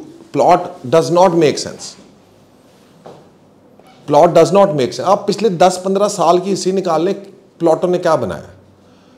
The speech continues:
अगर आप कहेंगे कि जनाब ये जी, ये प्लॉट था, यहाँ पे लिया गया, आज ये चालीस करोड़ रुपए का हो गया, पैंतालीस करोड़ रुपए का हो गया,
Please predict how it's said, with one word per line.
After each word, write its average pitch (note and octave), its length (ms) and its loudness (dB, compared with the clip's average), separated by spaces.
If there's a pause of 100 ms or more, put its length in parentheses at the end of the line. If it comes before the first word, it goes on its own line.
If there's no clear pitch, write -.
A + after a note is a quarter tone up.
(1000)
अगर D#3+ 220 4
आप E3+ 160 4
कहेंगे E3+ 240 2
कि F3 120 0
जनाब E3 520 -2
ये C#3+ 240 2
जी, D#3 140 -4 (260)
ये C#3 140 0
प्लॉट C#3 360 2
था, C#3+ 200 0
यहाँ C3 200 0
पे B2+ 100 -6
लिया A#2 280 -2
गया, B2+ 240 0
आज A2 200 0
ये C3 60 -2
चालीस A2+ 340 -4
करोड़ A#2 220 -4
रुपए A#2+ 180 -6
का B2 100 -6
हो G#2 120 -2
गया, A2 140 -4
पैंतालीस G#2 380 -6
करोड़ A2 180 -2
रुपए G#2+ 160 -8
का G#2+ 60 -4
हो A2 60 -2
गया, C3+ 160 -4